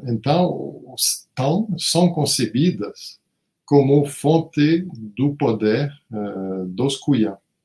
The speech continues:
E isso foi confirmado numa, numa conversa com, eh, Jorge Cana Garcia, eh, de novo, que teve com Rogério Rosa, né, que explicita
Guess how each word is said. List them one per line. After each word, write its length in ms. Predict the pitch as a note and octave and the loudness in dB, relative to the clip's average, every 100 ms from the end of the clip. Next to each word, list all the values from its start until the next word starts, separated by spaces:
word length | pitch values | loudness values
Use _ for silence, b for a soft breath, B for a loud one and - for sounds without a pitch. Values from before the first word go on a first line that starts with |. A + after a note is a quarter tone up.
| _ _ _ _ _ | _ _ _ _ _
E 240 | B2 C#3+ D3 | 2 4 6
isso 680 | C#3+ C#3+ - F3 F3+ F3+ - | 4 2 2 2 2 0 -4
foi 200 | - D#3 | -4 -2
confirmado 920 | D#3+ B2 C#3+ A#2 A#2 C3+ E3+ C#3 E3 | 0 -2 -2 -2 0 0 0 0 2
numa, 480 | D3+ C3+ C3+ C#3 B2+ | 2 0 -2 -2 -4
numa 260 | A#2 A2+ | -4 -2
conversa 920 | A2+ A#2+ G#2 A2+ D3+ D3+ - A2+ A2+ - _ | -2 -4 -2 0 -2 -2 -4 -4 -6 -10 _
com, 480 | A2+ A2+ A2+ F#2+ G#2 | -4 -2 -2 -4 -6
eh, 320 | G2+ G2 G2 | -6 -6 -6
Jorge 280 | B2+ A2 C#3+ | -4 -4 -2
Cana 240 | B2 A#2 | -2 -2
Garcia, 720 | A2 A2+ - - D3+ B2+ G2+ - _ _ _ _ _ - | -2 -4 -4 -2 0 0 -2 -8 _ _ _ _ _ -14
eh, 540 | A2+ - - G2 F#2+ F#2+ | -12 -10 -10 -10 -10 -6
de 140 | A2 | -2
novo, 440 | A2+ B2+ C3+ - - - | 0 2 0 -2 -8 -12
que 80 | |
teve 580 | A2 B2 A2+ G#2 A2+ A2 - _ - | -4 0 0 2 0 0 -6 _ -6
com 360 | A2+ A2 A2 | -4 -2 -4
Rogério 420 | F#2 A2 A2+ G#2+ F#2 | -4 0 2 0 0
Rosa, 500 | A2 E3 E3 F#2+ F2+ _ _ _ _ _ - | 2 4 4 -2 -10 _ _ _ _ _ -6
né, 200 | A#2+ C#3+ | -4 -2
que 480 | - C#3 C#3+ D3+ - | 2 6 8 6 2
explicita 1000 | A2+ - - A2 - E3 E3 - G#2+ | -6 -6 -6 -4 0 0 -2 -4 -10